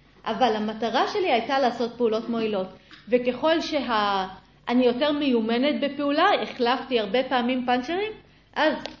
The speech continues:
אני אגלה שאני כבר יודעת בדיוק מה הפעולות המועילות ומה לא.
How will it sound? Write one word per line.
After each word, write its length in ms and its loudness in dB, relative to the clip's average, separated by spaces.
אני 180 2
אגלה 380 4
שאני 380 -2
כבר 200 4
יודעת 400 2
בדיוק 520 2
מה 160 -2
הפעולות 480 0
המועילות 440 0
ומה 280 -4
לא. 180 -2